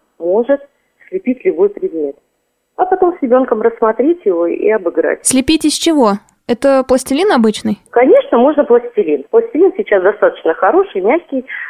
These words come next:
Speaker 1: пластичный, и поэтому хорошо лепится, и поэтому из него можно слепить, в принципе, любой предмет. А потом с ребёнком рассмотреть. То есть начинаем всегда работы взрослого. Взрослый видит,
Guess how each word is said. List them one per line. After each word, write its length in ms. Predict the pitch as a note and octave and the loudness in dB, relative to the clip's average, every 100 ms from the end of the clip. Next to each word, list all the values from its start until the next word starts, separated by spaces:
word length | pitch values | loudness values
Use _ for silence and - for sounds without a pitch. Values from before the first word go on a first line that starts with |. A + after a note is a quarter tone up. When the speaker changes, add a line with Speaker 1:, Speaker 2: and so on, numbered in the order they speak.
| - | -2
Speaker 1:
пластичный, 760 | F#3 F#3 - D#4+ F4 C4+ A#3 - _ - | 0 0 0 -2 0 -2 -2 -4 _ -10
и 80 | |
поэтому 840 | G3+ A3 - A3 A3 G#3 G3 F#3+ F#3+ - - | 0 0 0 0 2 4 4 2 0 -6 -16
хорошо 420 | - - G#3 - | -4 0 0 2
лепится, 420 | C#4 G#4+ C4+ _ G#3+ | 4 4 0 _ -2
и 40 | |
поэтому 320 | D4 D#4+ E4 | 0 0 0
из 80 | D4+ | 2
него 160 | D#4 F4 | 2 2
можно 320 | C#4+ B3+ B3 | 2 2 -2
слепить, 280 | - - D4+ | -4 -2 -4
в 40 | - | 0
принципе, 380 | B3 C#4+ - | -4 -2 -2
любой 260 | F3+ E3 G#3 | -2 2 0
предмет. 420 | - E3 C#3 B2+ _ _ _ | 0 -8 -6 -10 _ _ _
А 80 | - | -4
потом 300 | D#4+ F#4+ F4+ | 0 0 -2
с 60 | |
ребёнком 400 | F3 A#3 B3+ A3+ | 0 0 2 -2
рассмотреть. 560 | A3 G#3+ G3 F3+ D3 C#3+ - - | -4 -2 -4 -2 -2 -2 -8 -6
То 80 | G#3 | -4
есть 80 | G#3 | -2
начинаем 460 | A#3 B3 F#4 E4 - | -4 0 0 0 -4
всегда 400 | F3+ F3+ A#3 A#3 - | -4 2 2 0 -4
работы 600 | - G3 A3 C4 B3 B3 - - | -2 2 2 2 0 0 -16 -6
взрослого. 640 | G3 A#3 - - C#3+ - _ | 2 2 2 -6 -6 -8 _
Взрослый 540 | G3 B3+ A#3+ - F#3 | -2 0 -2 -2 0
видит, 280 | F4+ - | 0 -2